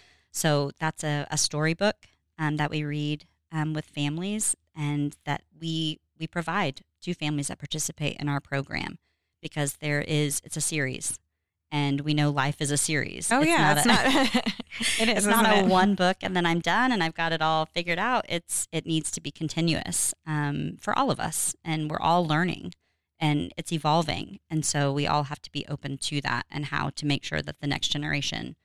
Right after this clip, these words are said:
Speaker 1: knows the facts, stays
Speaker 2: Mm-hmm.
Speaker 1: supported, and the, the stigma is broken.
Speaker 2: Yeah. Well, thank you so much for that. You're just a wealth of knowledge, and
Speaker 1: <laughs>
Speaker 2: I love it. Um,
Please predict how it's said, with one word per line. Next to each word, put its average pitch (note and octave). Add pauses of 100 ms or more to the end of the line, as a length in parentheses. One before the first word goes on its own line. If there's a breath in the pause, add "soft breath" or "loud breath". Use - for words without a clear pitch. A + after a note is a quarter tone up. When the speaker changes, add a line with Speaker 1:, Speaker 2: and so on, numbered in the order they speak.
(540)
Speaker 1:
knows E3
the -
facts, - (100)
stays D#3+
Speaker 2:
Mm-hmm. A#3+
Speaker 1:
supported, C#3
and C3+ (280)
the, C#3
the D3
stigma -
is D3
broken. - (460)
Speaker 2:
Yeah. G3+ (220)
Well, A#3+
thank A#3
you F#3+
so B3
much A3
for F#3+
that. F3
You're G#3+
just -
a E3 (360)
wealth G#3+
of G#3+
knowledge, F#3+
and G3+
Speaker 1:
<laughs> -
Speaker 2:
I A3+
love G#3
it. F#3
Um, G3